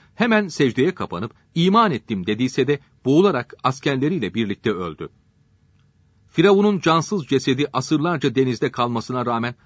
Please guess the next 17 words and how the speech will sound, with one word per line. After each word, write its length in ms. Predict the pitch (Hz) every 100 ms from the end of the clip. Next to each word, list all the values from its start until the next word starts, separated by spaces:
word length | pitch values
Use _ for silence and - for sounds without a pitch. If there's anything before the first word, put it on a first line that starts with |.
| _ _
Allahü 340 | 120 135 143 139
Teala'nın 540 | 135 127 127 127 123
kudretiyle 600 | - 117 113 113 127 113
çürümedi. 500 | - 107 85 78 80 _ _ _ _ _ _ -
Ayette 480 | 104 104 101 156 143
de 120 | 110
bildirildiği 560 | 113 107 107 98 131
gibi 260 | 123 120 143 _ _ -
cesedi 440 | 139 151 156 180
üç 240 | 220 220 190
bin 100 | 147
sene 280 | - 123 110
sonra 260 | 135 127
sahile 420 | 131 123 113 107
atıldı. 420 | 85 - 87 78 80 _ _ _ _ _ _
Burada 380 | 120 135 95 87
bulunup 340 | 113 107 131